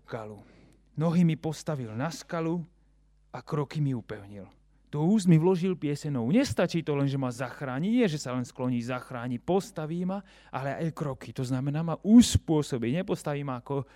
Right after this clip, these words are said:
ešte chromého, že stojím a teraz tak, ale môžem kráčať. A nestačí to, vloží mu do úst pieseň novú. Aj tam predtým, on si zatvoril ústa, „nebudem hovoriť“, a on povie, „nie, nie, ja ti dám novú pieseň.“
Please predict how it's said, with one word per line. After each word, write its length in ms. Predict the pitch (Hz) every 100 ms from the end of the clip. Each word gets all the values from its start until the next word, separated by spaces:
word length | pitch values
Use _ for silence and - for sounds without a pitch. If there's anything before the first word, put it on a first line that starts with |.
| - -
ešte 240 | 117 - 127
chromého, 480 | - 139 135 131 131
že 160 | 120 113
stojím 400 | - 131 131 113
a 80 | 110
teraz 600 | 123 123 - - - _
tak, 160 | - 110 _
ale 240 | - 101 104
môžem 400 | 82 101 113 117
kráčať. 640 | 160 165 175 135 - - _ _ - _
A 80 | 135
nestačí 560 | 151 - 131 123 127
to, 240 | 117 165 214 -
vloží 480 | 127 156 175 185
mu 80 | 165
do 160 | 123 135
úst 400 | 131 185 208 - _ - _
pieseň 400 | 131 127 - 143
novú. 320 | 185 190 127
Aj 80 | 127
tam 240 | 160 160
predtým, 400 | 202 214 220 160 147
on 120 | 160
si 160 | 180 143
zatvoril 560 | 180 - 202 180 160
ústa, 320 | 196 196 -
„nebudem 480 | 151 190 202 190 156
hovoriť“, 400 | 147 185 175 170
a 80 | 151
on 80 | 139
povie, 240 | 120 104
„nie, 160 | 139 208
nie, 320 | 180 175 104
ja 40 | 120
ti 80 | 127
dám 320 | 131 156 131
novú 160 | 131
pieseň.“ 480 | 123 175 165 - 65